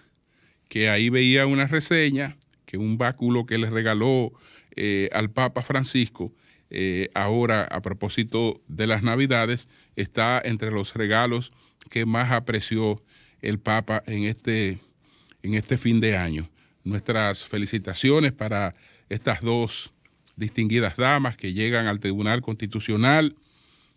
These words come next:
al igual que para el juez, eh, José Alejandro Vargas, eh, un juez de una trayectoria pública bastante,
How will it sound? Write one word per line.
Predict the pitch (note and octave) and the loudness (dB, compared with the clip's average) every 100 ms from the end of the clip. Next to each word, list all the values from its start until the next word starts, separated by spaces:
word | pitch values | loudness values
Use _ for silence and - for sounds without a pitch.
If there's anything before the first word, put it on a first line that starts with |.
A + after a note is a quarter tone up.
| _ | _
al | A2 A#2+ | -4 -2
igual | A2 A#2+ B2+ | 0 0 0
que | B2+ A#2 | 0 -4
para | G#2+ A2+ | -2 -4
el | F#2 | -4
juez, | A2 B2+ B2+ - - - - _ _ _ _ _ | 0 2 2 0 -8 -10 -16 _ _ _ _ _
eh, | - G#2 G2+ G2 | -4 0 0 0
José | - A#2+ - | -2 -2 0
Alejandro | A2 G#2+ A#2+ B2+ A#2 | 0 2 4 4 4
Vargas, | A#2 D3 D#3+ B2 B2 - - - _ _ _ _ _ _ | 4 4 4 2 -2 -6 -10 -14 _ _ _ _ _ _
eh, | - F2+ F#2 F#2 F#2 | -8 -6 -4 -6 -6
un | F#2+ G#2+ | -4 0
juez | A2 A2 | 2 2
de | G#2 | 0
una | G2+ G#2+ G#2+ G#2 | 0 2 0 0
trayectoria | G2 G2+ F2+ - G#2+ G#2+ G2+ | -2 -2 -2 -2 -2 0 0
pública | F#2 A#2 A2 G#2+ G#2 G#2 F#2+ _ _ _ _ - | 0 0 2 0 0 -2 -2 _ _ _ _ -10
bastante, | G#2+ F#2 - - G#2 A#2 G2+ A#2 A2+ G#2+ G2 F2 | -4 -2 -4 -2 0 0 0 0 2 2 2 -2